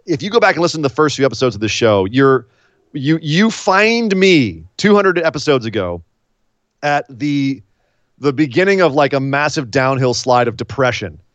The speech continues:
for Bray Wyatt. Loved Bray Wyatt, was furious with how they were booking him. And that depressive slide started with him losing to John Cena at WrestleMania thirty because he should have won that match.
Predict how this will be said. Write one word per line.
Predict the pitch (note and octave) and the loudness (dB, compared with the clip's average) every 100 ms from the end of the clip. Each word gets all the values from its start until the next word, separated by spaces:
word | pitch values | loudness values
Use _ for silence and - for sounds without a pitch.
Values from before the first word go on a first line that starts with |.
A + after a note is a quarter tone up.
| _ _ | _ _
for | _ C3 | _ -4
Bray | A#2 A#2+ | 2 2
Wyatt. | G#2+ G#2+ F2+ - _ _ | 2 2 0 -6 _ _
Loved | G2+ B2 D3+ D#3 G#2+ | -6 2 2 2 0
Bray | C3+ C3+ | 0 2
Wyatt, | A#2+ A#2 A2+ A2+ _ _ _ _ _ _ _ | 2 2 0 -4 _ _ _ _ _ _ _
was | B2+ B2 - - | -6 -6 -6 -14
furious | _ - - F#3+ F3+ D3+ G#2+ | _ -20 -20 -6 -4 -2 -4
with | - | -6
how | G2+ G2+ | -4 -2
they | G2 | -2
were | |
booking | F2 F#2 E2+ | -4 -6 -8
him. | E2 - _ _ _ _ _ - | -16 -18 _ _ _ _ _ -2
And | C3 C3 B2+ B2 B2 _ _ | 0 0 0 -2 -8 _ _
that | A2+ G#2 G2+ C#3+ D#3+ - _ - _ _ _ _ - | -14 -10 0 2 2 0 _ -20 _ _ _ _ -14
depressive | C3+ D3+ D3 C#3+ | -4 -2 0 -2
slide | A#2+ C#3 C3+ C3 | -4 0 2 2
started | A2+ C#3 C3 A2+ F#2+ - _ _ _ | 0 0 0 0 -6 -16 _ _ _
with | G#2+ C3+ | 0 0
him | C3 B2+ | 0 -2
losing | B2 B2 A#2 | -2 -2 -4
to | A2 | -6
John | A2 G#2+ G#2 | -2 -4 -4
Cena | - G#2 | -4 -4
at | G2 G2 | -4 0
WrestleMania | G#2 G#2+ G2+ F#2 | 0 0 -2 0
thirty | G#2+ | 0
because | F#2+ G#2+ | 2 0
he | A2 | 0
should | G#2+ - C#3+ B2+ | 2 2 4 4
have | A#2 G2+ | 2 0
won | G#2 A2+ | 0 0
that | A2 G#2 | 0 -2
match. | G2 D#2+ F2+ | -6 -8 -14